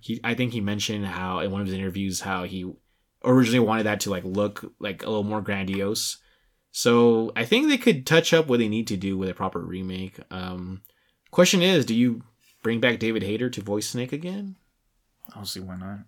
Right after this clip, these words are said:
Speaker 1: I don't
Speaker 2: The
Speaker 1: know.
Speaker 2: fallout was between Kojima and David
Speaker 1: True,
Speaker 2: Hayter.
Speaker 1: but I'm just wondering if he would still be willing, 'cause they've replaced
Speaker 2: Yeah.
Speaker 1: him since then with Kiefer Sutherland.
Speaker 2: Dude,
Speaker 1: So
Speaker 2: he
Speaker 1: it's
Speaker 2: loves
Speaker 1: like,
Speaker 2: that role.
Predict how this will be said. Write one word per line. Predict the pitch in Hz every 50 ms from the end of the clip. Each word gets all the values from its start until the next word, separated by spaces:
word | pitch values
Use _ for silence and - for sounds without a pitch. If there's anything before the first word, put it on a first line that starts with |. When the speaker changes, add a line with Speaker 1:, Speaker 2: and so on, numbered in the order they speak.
| _ _ _ _ _ _ _ _ _ _
Speaker 1:
I | - -
don't | 117
Speaker 2:
The | 120 107
Speaker 1:
know. | - 131
Speaker 2:
fallout | 127 107 104 107 104 101
was | 101 101 95
between | 101 101 95 - 110 101 95 95
Kojima | - 92 101 98 95 95
and | 95 92 92 95
David |
Speaker 1:
True, | 98 - - 269 262 233 208 202 214
Speaker 2:
Hayter. | 214 202 196
Speaker 1:
but | - 180
I'm | 175 180
just | 185 175 160
wondering | 143 143 147 151 143 143 143 135 135
if | 123 117 120
he | 117
would | 120 117 104
still | - - - 120 113
be | 104 104 107
willing, | 101 98 104 104 107 - - - -
'cause | - 131 117
they've | 127 151 151 147
replaced | 160 156 160 160 156 156 -
Speaker 2:
Yeah. | - 147
Speaker 1:
him |
since | 131 - 127 117 -
then | - 135 127 110
with | 107 101 -
Kiefer | - 113 101 95
Sutherland. | - - 107 92 87 - 62 65 69 110 -
Speaker 2:
Dude, |
Speaker 1:
So | - 127
Speaker 2:
he | 120 110 123
Speaker 1:
it's |
Speaker 2:
loves | 127 117 113 131 120 101
Speaker 1:
like, | 95 87
Speaker 2:
that | 87
role. | 90 90 98 107